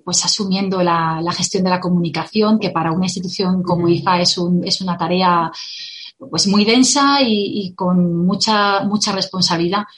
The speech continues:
Speaker 1: Pero aquí nosotras nos estamos preguntando en esta tertulia de damas y los oyentes desde casa, ¿cómo es ese momentazo en el que esté después de entrar como becaria, de estar tantos años, eh, como responsable de comunicación, llega a ser la directora general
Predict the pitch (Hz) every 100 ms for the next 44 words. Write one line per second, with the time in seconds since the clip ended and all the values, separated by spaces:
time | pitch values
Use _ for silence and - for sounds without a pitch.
0 | - - - - _ - 208 202 262 269
1 | 269 254 220 - 240 247 226 214 208 214
2 | 214 196 196 214 202 185 185 190 180 190
3 | 185 180 190 180 175 180 185 185 180 170
4 | 185 190 - 165 - _ - 240 254 262
5 | 247 254 214 - 220 196 180 170 185 180
6 | - 262 - - 185 175 - 175 - 196
7 | - 180 - 208 202 233 214 180 190 196
8 | 208 180 156 160 147 131 - _ _ _
9 | _ - 196 233 220 220 220 226 220 196
10 | 214 240 - - 190 185 170 165 165 165
11 | 180 175 170 165 175 - 175 190 208 220
12 | 208 180 175 165 156 202 226 - _ _
13 | _ _ _ - 170 196 269 302 - -
14 | 262 262 196 190 175 156 - 208 285 311
15 | - 196 175 170 262 277